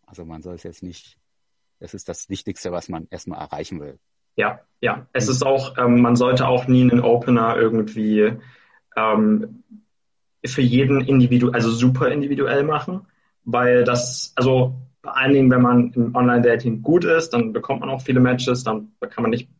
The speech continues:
Speaker 2: für jeden einen extra Opener nehmen und vor allen Dingen, was funktioniert, funktioniert halt. Ein, ein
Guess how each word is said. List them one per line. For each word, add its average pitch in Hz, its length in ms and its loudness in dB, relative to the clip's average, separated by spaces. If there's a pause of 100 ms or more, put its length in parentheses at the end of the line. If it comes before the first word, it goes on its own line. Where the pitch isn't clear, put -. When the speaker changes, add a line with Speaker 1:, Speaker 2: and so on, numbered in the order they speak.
Speaker 2:
für 113 100 -4
jeden 117 280 -2
einen 110 120 -4
extra 117 280 -8
Opener 127 560 -2 (400)
nehmen 127 340 4
und 117 120 -2
vor 123 180 -4
allen 123 160 4
Dingen, 127 340 2
was 123 200 -2
funktioniert, 127 640 4
funktioniert 123 640 2
halt. - 400 -6
Ein, 120 380 4
ein 117 380 0